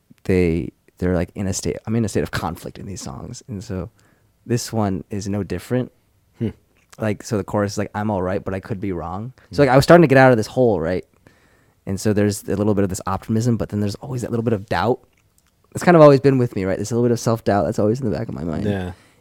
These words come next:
Speaker 1: And, and like I said, yeah, so a couple of the, in the, in the second verse, a couple of details are from, like,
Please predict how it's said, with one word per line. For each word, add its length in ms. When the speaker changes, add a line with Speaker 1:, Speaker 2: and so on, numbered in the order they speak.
Speaker 1:
And, 380
and 180
like 140
I 80
said, 240
yeah, 100
so 140
a 40
couple 300
of 60
the, 200
in 80
the, 220
in 80
the 60
second 260
verse, 360
a 40
couple 220
of 60
details 360
are 100
from, 280
like, 140